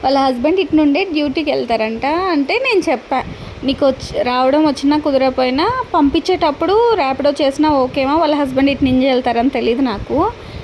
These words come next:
నేను ఇబ్బంది పడతానని." పాపం ఇచ్చేటప్పుడు కూడా వచ్చింది and తీసుకెళ్ళేటప్పుడు కూడా వచ్చింది. నేను చెప్పా, "ఇచ్చేటప్పుడు ఎవరితో పంపించినా పర్లేదు, నువ్వు మోడల్ మనం ఫోన్లో డిస్కస్ చేయొచ్చు, but తీసుకెళ్ళేటప్పుడు ఏంటంటే ఒకసారి వేసుకొని చూస్తే ఫిట్టింగ్ ఏమన్నా లూజ్ అట్లా టైట్ ఉన్నా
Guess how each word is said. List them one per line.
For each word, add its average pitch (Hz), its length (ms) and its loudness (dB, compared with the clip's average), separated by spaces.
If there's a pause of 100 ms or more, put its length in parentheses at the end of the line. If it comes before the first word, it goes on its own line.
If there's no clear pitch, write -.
నేను 277 280 2
ఇబ్బంది 302 360 2
పడతానని." 285 480 0
పాపం 339 300 0
ఇచ్చేటప్పుడు 277 480 -2
కూడా 277 200 2
వచ్చింది 285 420 0 (100)
and 311 260 0
తీసుకెళ్ళేటప్పుడు 262 680 -2
కూడా 254 180 2
వచ్చింది. 247 320 -2
నేను 349 160 2
చెప్పా, 269 400 -2 (520)
"ఇచ్చేటప్పుడు 339 760 2 (260)
ఎవరితో 294 300 0
పంపించినా 285 540 2
పర్లేదు, 262 560 0
నువ్వు 403 200 2
మోడల్ 285 360 2
మనం 294 280 2
ఫోన్లో 285 360 2
డిస్కస్ 269 440 0
చేయొచ్చు, 254 540 0 (400)
but 403 100 0
తీసుకెళ్ళేటప్పుడు 311 840 0
ఏంటంటే 285 320 0
ఒకసారి 349 300 0
వేసుకొని 277 540 0
చూస్తే 269 220 -2
ఫిట్టింగ్ 269 420 -2
ఏమన్నా 254 340 -2
లూజ్ 240 300 0
అట్లా 226 340 0
టైట్ 220 320 -2
ఉన్నా 240 240 0